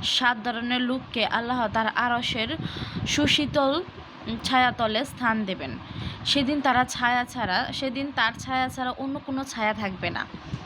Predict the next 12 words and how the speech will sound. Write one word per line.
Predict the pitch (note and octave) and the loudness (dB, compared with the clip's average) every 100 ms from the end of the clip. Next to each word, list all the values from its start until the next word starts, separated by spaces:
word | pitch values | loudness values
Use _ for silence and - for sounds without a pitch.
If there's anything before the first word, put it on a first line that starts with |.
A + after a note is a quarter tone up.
| - - - - A3+ | -12 -12 -12 -2 2
ন্যায় | A#3 B3 | 4 2
বিচারক, | B3 - A3+ D#3 - - - - | -2 -2 -2 -2 -4 -12 -14 -4
আল্লাহর | - A#3 A#3 B3 A#3+ A#3 A3 | 0 0 2 0 0 -4 -4
ইবাদতে | B3 A3+ A#3 B3 A#3 B3+ | -4 -2 -2 -4 -4 -2
মগ্ন | A#3 G3+ A3 B3+ | -2 -2 -2 -2
যুবক, | A3 G#3+ F3+ E3+ - - - - - - - - - - - - | -2 -4 -4 -6 -8 -16 -16 -16 -10 -8 -8 -4 -4 -4 -4 4
মসজিদের | A#3+ B3 C4 D4 C4 C4+ | 8 8 6 2 6 6
সাথে | C#4 C4 B3 B3 | 6 2 2 0
সম্পৃক্ত | C4+ C4+ B3+ C4 C4+ | 2 0 0 -2 0
হৃদয়ের | A#3 A3+ A#3 B3 A#3+ | 2 2 2 2 2
অধিকারী | G#3+ A#3+ A#3 A3 | 0 2 2 2
ব্যক্তি।" | G3+ F#3 - - | 2 0 0 -4